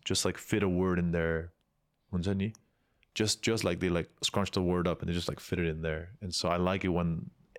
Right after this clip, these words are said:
every, like, syllable makes sense in the context of the song as a whole, okay?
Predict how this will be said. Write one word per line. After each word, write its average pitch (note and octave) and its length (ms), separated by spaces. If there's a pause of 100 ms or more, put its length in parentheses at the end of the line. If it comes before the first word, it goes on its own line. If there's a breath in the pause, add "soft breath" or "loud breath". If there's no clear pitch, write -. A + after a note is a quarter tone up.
(120)
every, F#2 580
like, D#2+ 200 (720)
syllable F#2+ 420
makes F2 300
sense F2 240
in - 80
the E2 60
context E2+ 400
of D#2+ 60
the - 60
song D#2+ 260
as D2+ 120
a D2+ 40
whole, D2+ 220
okay? - 220